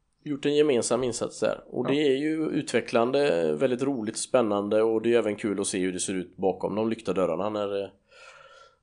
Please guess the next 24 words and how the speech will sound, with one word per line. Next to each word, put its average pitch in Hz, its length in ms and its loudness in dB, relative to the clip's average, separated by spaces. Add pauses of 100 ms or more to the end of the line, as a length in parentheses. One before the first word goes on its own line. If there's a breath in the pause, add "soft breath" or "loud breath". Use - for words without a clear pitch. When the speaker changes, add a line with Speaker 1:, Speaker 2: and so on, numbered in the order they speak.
(140)
Speaker 1:
när - 120 -4
alla 101 240 2
får 107 140 -2
gå 104 120 4
hem 87 320 0
och 87 260 -2
domarna 87 460 -4
jobbar 98 300 0
och 90 180 2
sliter 90 380 -6
sitt - 200 -12
hår. 82 560 -6
Och 85 180 -6
Speaker 2:
Mm. 110 280 -8 (580)
Dricker 147 320 4
kaffe - 400 4
så, - 100 -4 (280)
och, 120 400 2
eh, 120 480 0 (960 soft breath)
håller 127 200 6
humöret 120 400 2
uppe 120 160 0
med 113 140 -6
socker. - 380 -4